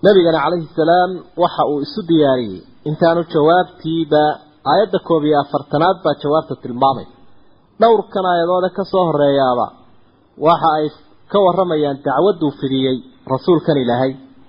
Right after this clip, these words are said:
Taasina wuxuunay xusaysaa uun, qofka mu'minka ahi marka uu imtixaanka ku jiro, ma ka baxo waajibkii uu gudanayay, laakiin markaasuu fursadba u helayaaba.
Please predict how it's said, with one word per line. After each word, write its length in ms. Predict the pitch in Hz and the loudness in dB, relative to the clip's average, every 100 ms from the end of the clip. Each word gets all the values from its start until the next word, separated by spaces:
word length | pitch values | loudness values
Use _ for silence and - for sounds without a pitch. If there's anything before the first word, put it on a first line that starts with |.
| _ - - - - | _ -20 -20 -20 -8
Taasina 320 | 143 139 180 196 | -4 0 4 4
wuxuunay 360 | 196 202 180 | 4 2 2
xusaysaa 600 | 175 214 170 156 - 147 | 0 -2 0 0 2 2
uun, 180 | 139 131 104 _ _ _ _ _ | 0 -6 -12 _ _ _ _ _
qofka 300 | 180 190 185 | 0 0 -2
mu'minka 500 | 180 214 196 175 - 151 | 0 0 2 -2 0 2
ahi 180 | 139 127 | 2 -2
marka 320 | 143 190 196 170 | 0 0 2 0
uu 80 | |
imtixaanka 560 | 160 160 156 190 175 156 | 0 -4 -6 -4 -4 -6
ku 140 | 139 220 | -6 -8
jiro, 320 | - 147 139 135 _ _ - - _ _ | -2 0 0 -2 _ _ -20 -20 _ _
ma 140 | 139 202 | -2 -2
ka 120 | - 196 | 0 -4
baxo 260 | 156 - 170 | -4 -4 -2
waajibkii 500 | 175 170 147 - 165 | -2 -4 -12 -6 -6
uu 100 | 131 | -6
gudanayay, 480 | 117 135 127 85 - _ _ _ _ - | -4 -2 -2 -8 -14 _ _ _ _ -6
laakiin 340 | 135 - 180 190 | -4 -2 0 2
markaasuu 640 | 202 - 156 143 - 180 | 0 0 0 0 -2 -8
fursadba 560 | - 131 - 180 143 156 | -6 -12 -2 -2 0 0
u 80 | 170 | 0
helayaaba. 640 | 160 143 120 104 101 98 | 0 0 0 -2 -2 -4